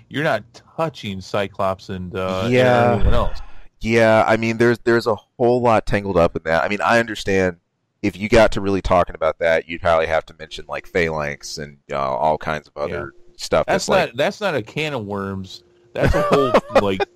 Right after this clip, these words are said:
Speaker 1: swimming pool full of worms.
Speaker 2: It is. It, it, it
Speaker 1: You
Speaker 2: is.
Speaker 1: yeah.
Speaker 2: And, and I, now, one thing that threw me off a bit, I, I'm only saying that because there's a scene or two that, that sort of, at first, maybe it's a pacing issue, led me to believe that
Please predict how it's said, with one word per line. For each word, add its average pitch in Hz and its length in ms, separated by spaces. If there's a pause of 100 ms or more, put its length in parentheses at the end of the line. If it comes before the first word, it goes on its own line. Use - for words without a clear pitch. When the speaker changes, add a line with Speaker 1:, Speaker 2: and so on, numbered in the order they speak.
Speaker 1:
swimming 131 380
pool 107 300
full 104 340
of 92 60
worms. 87 680
Speaker 2:
It 127 160
is. 110 540
It, 113 140
it, 110 180
it 101 120
Speaker 1:
You 98 60
Speaker 2:
is. 98 160 (120)
Speaker 1:
yeah. 90 280 (320)
Speaker 2:
And, 151 160
and 170 240
I, 175 300 (100)
now, 165 160
one 165 180
thing 214 120
that 165 100
threw 151 140
me 120 100
off 104 180
a - 60
bit, 73 200 (360)
I, 123 80
I'm 135 140
only 185 140
saying 160 200
that - 120
because 113 240
there's 107 180
a 101 40
scene 135 220
or 127 60
two 117 180
that, 98 180
that 98 220
sort 127 500
of, 107 140 (340)
at - 160
first, 156 380
maybe 113 200
it's 104 120
a - 40
pacing 92 340
issue, 92 340
led 104 280
me 104 120
to 95 60
believe 90 420
that 85 340